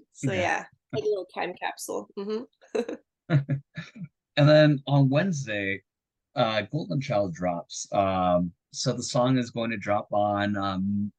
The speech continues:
Speaker 2: majority of the music streaming service,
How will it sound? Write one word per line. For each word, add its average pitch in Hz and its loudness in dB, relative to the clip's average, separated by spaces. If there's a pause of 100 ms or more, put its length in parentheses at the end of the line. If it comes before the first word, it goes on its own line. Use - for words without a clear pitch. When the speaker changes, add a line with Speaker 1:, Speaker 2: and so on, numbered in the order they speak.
Speaker 2:
majority 113 -2
of 98 2
the 87 -8
music 101 -4
streaming 95 -2
service, 98 -6